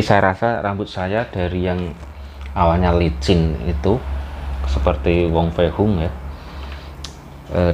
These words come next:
dengan pen-, pertumbuhan seperti ini saya menyimpulkan itu sudah mentok mungkin ya. Jadi s-, sekarang ini ya tinggal merawat aja.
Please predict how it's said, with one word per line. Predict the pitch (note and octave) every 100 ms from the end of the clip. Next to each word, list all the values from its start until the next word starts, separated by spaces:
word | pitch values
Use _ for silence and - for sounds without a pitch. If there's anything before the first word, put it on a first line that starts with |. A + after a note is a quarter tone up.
| -
dengan | F2+ F2+ F2 E2+ D#2 - - -
pen-, | F2+ - - -
pertumbuhan | - F#2 F2 F2+ F2
seperti | - F2 E2 E2+
ini | F2+ G#2+ G#2+ - - - - - - - -
saya | - F2
menyimpulkan | F#2+ F2+ E2+ E2+ E2 F2+ G2+ G2 F#2
itu | F2+ G#2
sudah | F#2+ - - D#2+ - - - - - - - - - - - - - - -
mentok | E2 D#2+ F2 - -
mungkin | E2+ E2 E2
ya. | D2 D2+ - - - - - - - -
Jadi | - - F#2+
s-, | E2 - - -
sekarang | - E2 E2 F2
ini | F#2+
ya | G2 E2+
tinggal | F2 E2 E2 D#2+ D#2 C2+ C2+ -
merawat | E2+ D2 D2+
aja. | D#2+ D#2 - E2